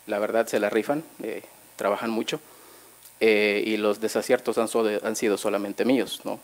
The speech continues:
Por la responsabilidad que asume uno al frente de un grupo de trabajo.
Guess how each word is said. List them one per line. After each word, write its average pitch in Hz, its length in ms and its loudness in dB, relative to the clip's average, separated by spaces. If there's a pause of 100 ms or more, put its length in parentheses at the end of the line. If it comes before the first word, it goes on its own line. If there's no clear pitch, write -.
(280)
Por - 100 -10
la 98 80 -2
responsabilidad 104 680 -2
que 110 80 -4
asume 110 340 -4
uno 101 300 -2
al 104 100 -10
frente 101 400 -6
de 110 160 -12 (120)
un 107 120 -8
grupo 107 280 -2
de 78 100 -4
trabajo. - 420 -14